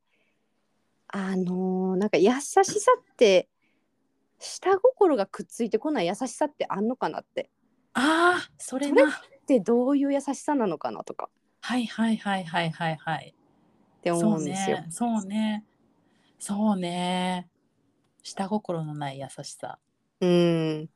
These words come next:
Speaker 2: でも私、下心ないけど優しいよ。
Speaker 1: え、タミドン？
Speaker 2: 私優しいよ。あの、めっちゃ助けるよ。
Speaker 1: <laughs>
Speaker 2: あの、仕事とかで。あの、ミスした人
Speaker 1: うん。
Speaker 2: 責めたりしないもん。次の対策考えてあげるもん。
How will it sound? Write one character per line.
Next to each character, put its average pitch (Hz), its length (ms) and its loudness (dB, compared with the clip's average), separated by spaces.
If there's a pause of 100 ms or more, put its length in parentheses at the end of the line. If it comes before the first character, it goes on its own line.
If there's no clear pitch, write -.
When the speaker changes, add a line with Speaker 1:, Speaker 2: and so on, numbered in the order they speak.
Speaker 2:
で 330 120 -4
も - 80 2
私、 320 320 0
下 349 180 2
心 349 320 0
な 190 160 -2
い 170 60 -8
け 156 80 -6
ど 147 60 -4
優 151 100 -4 (160)
し 180 220 -10
い - 20 -6
よ。 139 260 -12 (1000)
Speaker 1:
え、 285 120 4
タ 339 120 8
ミ 311 140 8
ド 254 160 4
ン？ - 80 4 (500)
Speaker 2:
私 262 320 4
優 277 80 6
し 269 300 -2
い 262 60 -2
よ。 147 260 -2 (880)
あ 214 100 2
の、 208 160 0
め 233 100 4
っ 269 160 0
ち - 100 2
ゃ 320 100 6
助 311 120 0 (120)
け 285 120 2
る 285 100 -2
よ。 139 240 -2 (560)
Speaker 1:
<laughs> - 720 2
Speaker 2:
あ 208 220 2
の、 196 160 2
仕 226 220 0
事 220 260 0
と 214 160 -2
か 170 240 6
で。 143 160 -8 (1000)
あ 226 200 2
の、 220 180 6
ミ 302 140 4
ス 233 160 -6
し - 120 -8
た 190 140 2
人 269 120 -2
Speaker 1:
う 233 40 0
ん。 - 40 0
Speaker 2:
責 - 280 -2
め 220 120 2
た 160 120 0
り 156 80 -2
し - 160 -8
な 180 140 0
い 170 40 -4
も 156 100 -4
ん。 156 40 -6
次 233 220 -4
の 214 100 0
対 165 160 -4
策 165 240 -8
考 170 260 -6
え 170 60 -6
て 165 100 -8
あ 147 80 -4
げ 147 120 -8
る 151 80 -12
も 147 80 -12
ん。 147 100 -16